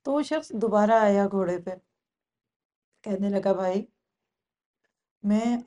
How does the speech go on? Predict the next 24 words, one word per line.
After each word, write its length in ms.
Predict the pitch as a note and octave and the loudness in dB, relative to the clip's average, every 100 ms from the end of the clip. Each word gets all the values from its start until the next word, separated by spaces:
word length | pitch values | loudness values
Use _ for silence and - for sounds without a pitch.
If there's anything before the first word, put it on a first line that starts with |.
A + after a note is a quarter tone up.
| A#3 | -2
आज 280 | A3 A#3 - | 0 -2 -4
एक 280 | C4 - - | -8 -8 -6
और 280 | C4 C#4 D#4+ | -2 0 2
ऐसी 320 | C#4 B3+ C#4+ | 2 0 -4
जगह 300 | B3 A3+ A#3 | -4 -2 -2
से 140 | A3+ A3 | -2 -4
होके 260 | F#3+ A3 | -4 -4
आया 300 | G#3+ G#3 G#3+ | -2 0 0
हूँ 220 | B3+ C4 - _ _ - | 0 -2 -6 _ _ -4
जहाँ 380 | A3+ A3+ A#3 A3+ C4 | -2 0 0 -2 -2
इससे 580 | D4 B3+ - B3 C#4 D4+ | -4 -4 -8 -2 2 2
भी 140 | D4+ | 2
ज़्यादा 300 | B3 A3 G#3 | 2 4 2
खूबसूरत 460 | G#3 G#3 G#3 F#3+ F#3+ | 0 -2 -2 -2 -2
चीज़ें 340 | - F3+ D#3 | -6 -10 -8
हैं, 140 | E3+ E3 _ _ _ _ _ _ | -10 -12 _ _ _ _ _ _
और 100 | G#3+ | -4
दूसरी 360 | F#3+ A#3 A#3+ C4+ | -2 -4 -4 -2
बात 240 | B3 B3 | 0 0
है 60 | C4+ | -2
कि 120 | C4 | -2
वहाँ 380 | A3 G#3 G#3 A#3+ | 0 0 0 -4
की 140 | A#3+ A3 | -4 -6
चीज़ें 640 | G#3+ G3 F#3 A3 A#3 | -4 -4 -2 -4 -4